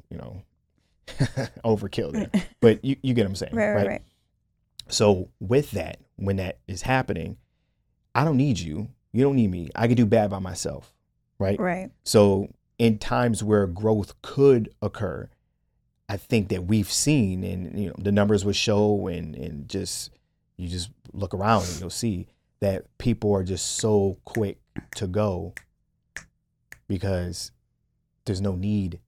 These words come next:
Speaker 1: to stick around, right? I don't need you for anything. You don't need me for anything. And let's just go our separate ways, boom. And then we go and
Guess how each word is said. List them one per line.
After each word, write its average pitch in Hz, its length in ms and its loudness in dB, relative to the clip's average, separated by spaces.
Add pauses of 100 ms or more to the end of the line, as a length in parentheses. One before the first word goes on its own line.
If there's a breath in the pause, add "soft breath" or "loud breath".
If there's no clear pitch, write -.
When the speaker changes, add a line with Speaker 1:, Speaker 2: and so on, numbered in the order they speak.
Speaker 1:
to - 100 -10
stick - 240 -8
around, 90 460 -8 (160)
right? 92 220 -4 (240)
I 107 100 2
don't 113 120 6
need 104 180 4
you 131 100 4
for 127 140 0
anything. 120 280 2
You 107 80 2
don't 98 80 0
need 92 160 -4
me 110 120 -2
for 107 140 -4
anything. 101 560 -2 (420)
And 92 640 -4 (100)
let's 98 200 -6
just - 400 -6
go 101 120 -4
our 95 100 -2
separate 90 280 -6
ways, 95 340 -2
boom. 87 400 -8 (120)
And 92 140 -8
then 87 140 -6
we 87 440 -6 (400)
go 92 380 0
and 87 220 -8